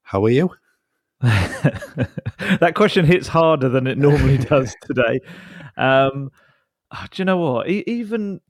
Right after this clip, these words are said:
Speaker 2: doing this podcast, we were supposed to do this earlier in the week, and we thought, "Do you know what? I think it's better that we just leave it a couple of days just to see what happens exactly with the Harry Kane situation."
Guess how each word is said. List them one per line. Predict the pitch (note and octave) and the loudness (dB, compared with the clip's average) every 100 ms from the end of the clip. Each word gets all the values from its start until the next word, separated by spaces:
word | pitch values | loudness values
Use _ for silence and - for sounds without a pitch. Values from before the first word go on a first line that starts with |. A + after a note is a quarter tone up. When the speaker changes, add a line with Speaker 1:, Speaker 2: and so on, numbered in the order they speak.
| _ | _
Speaker 2:
doing | F#3+ F#3 E3 | 0 2 2
this | D#3 | -2
podcast, | - F3+ - B2 G2+ | 0 -2 0 -2 0
we | D3+ | 2
were | E3 | 2
supposed | - G3+ G#3+ - | 0 -2 -2 -2
to | |
do | E3 F3 | 2 4
this | D3+ A#2+ A2 - | 4 0 -2 -6
earlier | - C#3+ C3+ C3+ | 2 4 4 2
in | B2+ | 0
the | B2 | 0
week, | B2+ A2+ G#2+ A#2 | 0 0 -4 -6
and | B2 | -4
we | B2+ | -6
thought, | - C3 | -4 -4
"Do | F#3+ | -2
you | |
know | G3+ | -2
what? | F#3 B2+ A#2 - | 2 0 0 -4
I | - | -20
think | - F3 | -10 -6
it's | E3 - | -6 -2
better | D#3+ D3+ D#3 | 0 2 0
that | C#3 | -2
we | C#3 | -4
just | C3 C#3 | -4 -4
leave | C#3 C#3+ | -2 -2
it | C#3 | -4
a | |
couple | - C#3+ C3+ | -6 -6 -2
of | |
days | C3 C#3 B2+ | 0 0 0
just | C#3 - | -6 -12
to | |
see | - D3+ | -4 0
what | C#3 C3+ - | 2 2 -2
happens | C3+ - C3 A#2 | -6 -6 -8 -8
exactly | A2 G#2+ C#3 - C3+ | -8 -2 -2 -2 -6
with | B2+ | -6
the | A#2+ | -6
Harry | B2+ B2 | -6 -6
Kane | C3+ B2 | -10 -12
situation." | - - C3+ C3 D3+ | -14 -6 -4 -4 -8